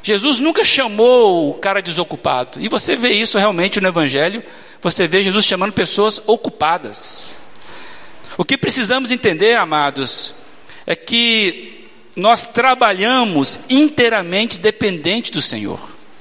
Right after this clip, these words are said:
Trabalhamos. Sabemos que qualquer esforço nosso sem Deus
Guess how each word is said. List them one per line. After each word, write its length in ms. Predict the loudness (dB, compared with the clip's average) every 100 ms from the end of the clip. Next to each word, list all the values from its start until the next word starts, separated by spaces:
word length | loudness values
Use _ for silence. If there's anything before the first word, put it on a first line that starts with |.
| -20 -20 -20 -20 -20 -20 -20 -16 -4
Trabalhamos. 1300 | -2 0 0 0 -2 0 -2 -2 -2 -2 -2 -2 -4 -8 -14 -16 -16 -14 -14 -16 -16 -14 -10
Sabemos 600 | -2 0 2 2 2 0
que 180 | 0 0
qualquer 540 | 0 0 0 0 -2 0
esforço 960 | 0 0 -2 0 4 4 2 0 0
nosso 480 | 0 4 4 2 0
sem 380 | 0 2 0 -2
Deus 680 | 0 4 4 2 0 -4